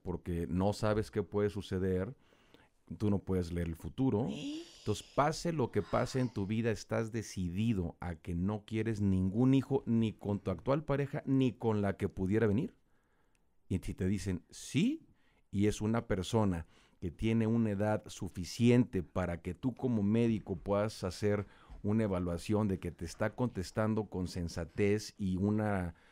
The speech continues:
Speaker 1: respuesta bien pensada, es decisión de cada quien. Lo que recomendamos, y lo comentaba yo con Misa justamente antes de, de entrar a la cabina, es que, eh, en muchas ocasiones recomendamos a los pacientes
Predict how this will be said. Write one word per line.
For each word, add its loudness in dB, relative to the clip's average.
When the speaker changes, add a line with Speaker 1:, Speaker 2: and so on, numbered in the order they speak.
Speaker 1:
respuesta 0
bien 4
pensada, 0
es -2
decisión -2
de -2
cada -4
quien. 0
Lo 6
que 0
recomendamos, 4
y -2
lo 2
comentaba 0
yo 2
con 2
Misa 2
justamente 0
antes -4
de, -8
de -6
entrar -4
a -2
la -4
cabina, -2
es -2
que, 0
eh, 2
en 0
muchas -2
ocasiones 0
recomendamos -2
a -2
los -6
pacientes -4